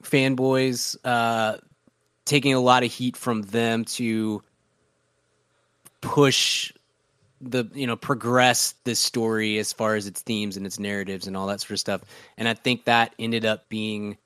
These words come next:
a part of not what's wrong with The Last Jedi at all, but, like, so much emphasis is put to try to, to deal with those things that some of the story got left to the side or, or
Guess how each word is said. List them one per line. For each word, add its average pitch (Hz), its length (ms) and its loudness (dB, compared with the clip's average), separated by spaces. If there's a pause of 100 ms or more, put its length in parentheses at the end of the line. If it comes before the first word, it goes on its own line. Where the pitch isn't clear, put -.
(920)
a 117 80 2
part 113 480 0
of 101 520 0 (1900)
not 156 200 4
what's 139 180 2
wrong 139 360 8
with 120 120 0
The 117 60 -2
Last 113 260 2
Jedi 120 140 2 (160)
at 107 60 0
all, 113 180 6
but, 110 260 -2
like, 113 300 -6 (220)
so - 280 2
much 131 220 2
emphasis 120 520 -2
is 110 120 -6
put - 360 -2
to 120 120 -6
try 113 360 0
to, 104 240 -2 (320)
to 120 80 -4
deal 123 220 2
with 110 160 2
those 117 300 2
things 131 440 0
that 113 300 0 (420)
some 131 200 0
of 120 60 2
the 120 80 0
story 113 420 0
got 104 240 -4
left 104 580 -6 (340)
to 110 180 -4
the 101 100 -4
side 98 500 -2
or, 90 300 -6 (720)
or 92 380 0